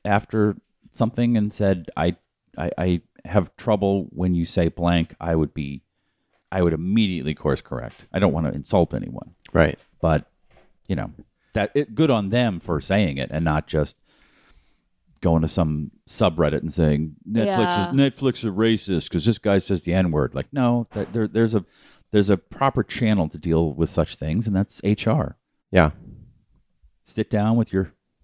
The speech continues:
Speaker 1: the head, one of the heads of the company and go,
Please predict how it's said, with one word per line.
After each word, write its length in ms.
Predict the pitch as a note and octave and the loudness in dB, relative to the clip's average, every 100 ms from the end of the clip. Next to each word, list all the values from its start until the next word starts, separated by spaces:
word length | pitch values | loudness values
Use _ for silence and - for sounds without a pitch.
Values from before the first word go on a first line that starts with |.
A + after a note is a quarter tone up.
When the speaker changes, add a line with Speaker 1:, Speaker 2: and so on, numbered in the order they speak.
| - - | -20 -12
Speaker 1:
the 100 | F#2 | -4
head, 340 | G#2 F#2+ A2 G2+ | 0 0 0 0
one 120 | A2+ | 0
of 60 | B2 | 0
the 80 | |
heads 220 | A2 B2+ C3+ | 0 -2 -2
of 60 | |
the 60 | C3+ | -4
company 480 | - C#3 A#2+ G2 F#2 | -2 -2 0 0 0
and 100 | F2 | 2
go, 300 | F#2 E2+ | 2 2